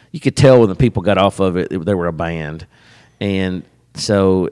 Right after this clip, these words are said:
at this small F B O we were at, it's a really cool place 'cause they got popcorn machines and slushie machines. They got a,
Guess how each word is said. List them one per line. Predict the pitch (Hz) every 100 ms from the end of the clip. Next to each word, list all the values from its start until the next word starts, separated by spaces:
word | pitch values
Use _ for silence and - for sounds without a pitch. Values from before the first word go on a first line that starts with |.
| -
at | 101
this | - 101
small | - 110 107 104 98 92 95
F | 107 104
B | - 98
O | 104
we | 107
were | 95 92
at, | 92 92 85
it's | 98 -
a | 104
really | 123 95
cool | - 110
place | 98 98 98
'cause | - 98
they | 95
got | 85 - - _ _ _ _ -
popcorn | 131 127 - 107
machines | 101 - 107 90
and | 90
slushie | - 120 117 110
machines. | 104 - 113 104 101 101 95
They | 107
got | 104 98
a, | 90 85